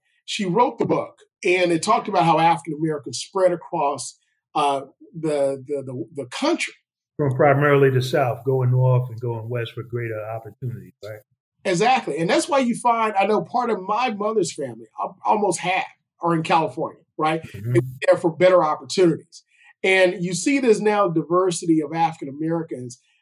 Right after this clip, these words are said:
Speaker 1: adding our sprinkle, right? You know, because we always add that sprinkle of soul, that sprinkle of this to anywhere we go, right? So you see that diversity all in, uh, California,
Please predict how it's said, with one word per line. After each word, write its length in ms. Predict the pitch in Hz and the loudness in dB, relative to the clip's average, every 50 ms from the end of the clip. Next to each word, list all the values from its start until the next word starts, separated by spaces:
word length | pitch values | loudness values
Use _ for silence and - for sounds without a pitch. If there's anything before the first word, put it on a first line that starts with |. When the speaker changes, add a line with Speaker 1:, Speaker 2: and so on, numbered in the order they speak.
| _ _ - | _ _ -2
Speaker 1:
adding 340 | 165 175 185 185 180 175 | 2 2 4 4 4 4
our 220 | 175 156 160 147 - | 4 2 2 0 -2
sprinkle, 640 | - - - - - 202 196 180 165 - - - - _ _ _ _ _ | -4 -8 -10 -4 0 2 2 2 2 0 -8 -14 -14 _ _ _ _ _
right? 280 | 143 147 156 170 180 - - _ _ _ | -4 -2 -2 -2 -4 -6 -10 _ _ _
You 120 | 170 160 | -4 -2
know, 120 | 160 156 151 | -2 0 -2
because 280 | 160 160 170 160 151 | -2 0 0 0 0
we 120 | 160 180 208 | 0 2 4
always 720 | 208 208 214 214 202 190 185 180 175 170 165 165 - - _ _ _ _ _ | 6 6 6 6 6 4 4 4 4 4 4 2 0 -8 _ _ _ _ _
add 180 | 175 170 170 165 | -2 -2 0 0
that 100 | 165 160 | -2 -4
sprinkle 420 | - - - 202 180 165 175 156 | -4 -4 -2 -2 0 0 0 -2
of 80 | 143 - | -2 -4
soul, 440 | - - 202 180 170 165 156 147 143 | -4 0 2 2 4 4 2 0 -2
that 100 | 143 131 | -4 -6
sprinkle 440 | 127 - - 185 170 165 170 151 147 | -8 -4 -2 -2 -2 0 -2 -2 -2
of 80 | 139 | -2
this 340 | 147 165 160 156 147 - - _ _ _ _ _ | -2 -2 -2 -2 -4 -6 -10 _ _ _ _ _
to 200 | - 175 180 - - - | -2 0 0 0 0 2
anywhere 420 | 254 269 269 247 214 202 190 180 | 4 4 4 4 4 6 6 6
we 100 | 165 165 | 4 4
go, 260 | 165 170 190 - - 123 | 4 4 2 2 2 -2
right? 240 | 131 147 175 185 - - _ _ _ _ - _ _ _ | -4 -2 -2 -4 -4 -8 _ _ _ _ -20 _ _ _
So 260 | - - 240 220 214 | -2 4 6 6 6
you 140 | 196 196 185 | 4 2 -2
see 280 | - - - 330 311 320 | -4 2 6 6 6 6
that 160 | 269 233 175 | 4 2 0
diversity 760 | 185 170 170 190 196 196 190 - - - 180 175 165 175 - _ | -2 0 0 2 2 2 0 -2 0 2 4 4 4 2 -2 _
all 320 | - 196 202 202 196 196 - | 0 0 2 2 0 -2 -2
in, 420 | 190 175 170 165 160 156 156 156 - _ _ _ _ _ _ | -2 0 0 0 -2 -4 -6 -8 -12 _ _ _ _ _ _
uh, 220 | - 156 147 143 131 | -4 -4 -4 -4 -6
California, 800 | - - 185 175 165 160 - - - 175 175 165 151 139 120 110 | -2 0 2 2 2 -2 -6 -6 -4 -2 0 0 0 -2 -6 -12